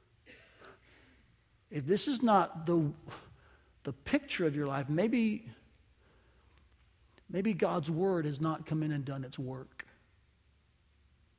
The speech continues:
Maybe you've believed more of the American version of Christianity.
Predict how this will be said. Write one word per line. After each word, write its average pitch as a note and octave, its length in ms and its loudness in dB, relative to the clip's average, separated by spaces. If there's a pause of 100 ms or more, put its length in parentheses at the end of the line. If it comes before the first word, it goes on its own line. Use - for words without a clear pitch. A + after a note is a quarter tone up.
(2500)
Maybe D#3+ 200 -2
you've F3 160 2
believed E3+ 380 6
more D#3 180 6
of C#3+ 80 2
the D3+ 140 4
American D3+ 760 0
version B2+ 460 -6
of A#2 160 -16
Christianity. A#2+ 840 -10